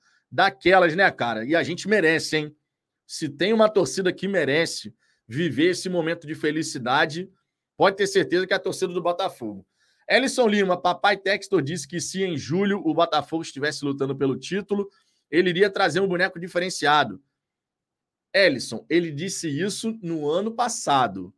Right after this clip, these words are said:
Vamos separar as coisas. Pra gente não ficar nessa de, "Ah, não, porque no ano passado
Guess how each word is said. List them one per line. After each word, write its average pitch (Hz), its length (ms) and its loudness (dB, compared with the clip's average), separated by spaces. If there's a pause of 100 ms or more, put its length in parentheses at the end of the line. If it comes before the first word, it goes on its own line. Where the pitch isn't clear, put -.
(640)
Vamos 208 320 -2
separar 247 520 4
as - 120 -4
coisas. 143 680 0 (280)
Pra 165 140 -4
gente 220 200 -6
não 240 120 -6
ficar - 240 -4
nessa 220 260 0
de, 190 120 -2
"Ah, 262 120 2
não, 262 220 4
porque 214 240 2
no 190 240 2
ano 320 200 2
passado 185 840 0